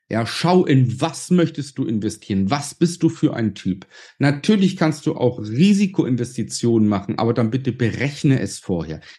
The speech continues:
Geh berechnet ran an die Thematik.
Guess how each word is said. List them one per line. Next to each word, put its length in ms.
Geh 140
berechnet 960
ran 600
an 160
die 160
Thematik. 640